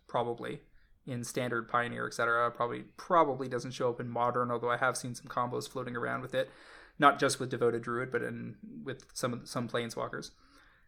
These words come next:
Um, but just on casual cool factor plus E D H alone, brick. This is, this is a brick.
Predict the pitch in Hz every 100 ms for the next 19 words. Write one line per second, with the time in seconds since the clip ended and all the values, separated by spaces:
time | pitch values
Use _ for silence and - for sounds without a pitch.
0 | - 123 120 120 120 135 - _ _ -
1 | _ _ - _ _ _ _ _ _ _
2 | _ 151 151 180 214 196 151 - - -
3 | 131 139 160 147 143 - 135 143 143 135
4 | 135 - 135 127 131 123 135 127 123 123
5 | 123 120 123 175 190 202 202 _ _ _
6 | - 127 - - - 139 135 113 - -
7 | 131 117 107 - -